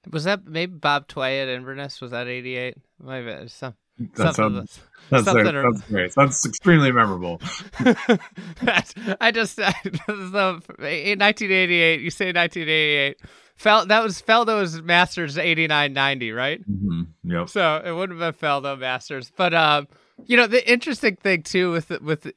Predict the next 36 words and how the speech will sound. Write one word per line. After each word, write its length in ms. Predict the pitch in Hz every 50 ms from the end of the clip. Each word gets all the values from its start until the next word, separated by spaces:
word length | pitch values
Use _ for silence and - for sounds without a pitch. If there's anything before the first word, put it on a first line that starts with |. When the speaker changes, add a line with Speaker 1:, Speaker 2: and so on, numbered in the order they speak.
| -
Speaker 1:
what 180 | - 160 180 190
you 80 | 170 165
just 220 | 156 - - -
talked 260 | - 156 147 147 -
about, 220 | - 127 113 110 101
like, 180 | 127 123 -
the 180 | - 165 - -
insign-, 460 | 185 190 - - 202 190 165 190 160 127
like, 240 | 165 160 151 151 -
you're 300 | 170 180 185 190 185 180
a 360 | 156 113 101 143 143 139 139 -
eleven-year-old, 880 | - 151 160 180 196 202 202 185 180 175 165 160 156 151 151 151 147 _ _ _ _ _ _ _ _ _
you 120 | - 143 139
go 180 | 175 196 202
down, 320 | 170 180 175 170 165 160 151
you 80 | 147
sneak 320 | 135 - - 185 180 170 -
down 180 | 175 156 156
and 80 | 151 147
watch 240 | 143 143 143 - -
volleyball 640 | - 127 131 135 131 127 - 120 101 98 104 117 123 156 -
because 520 | 147 143 - 151 135 131 123 117 - - - _
it, 240 | - 151 160 156 _
like, 360 | - 151 160 156 147 139 -
you 160 | - - 151 147
wanted 180 | 151 151 147
to 60 | 143
see 500 | 131 - - 170 170 156 151 147 147 143 - _ _ _ _ -
if 120 | 151 127
they 120 | - 156
won 220 | 151 139 147 151 147
the 100 | 143 131
gold 320 | - 143 139 135 127 120
medal. 380 | 123 123 120 113 101 - - - _ _ -
Speaker 2:
Yep. 60 | 160 156
Speaker 1:
And 320 | 147 147 147 147 139 -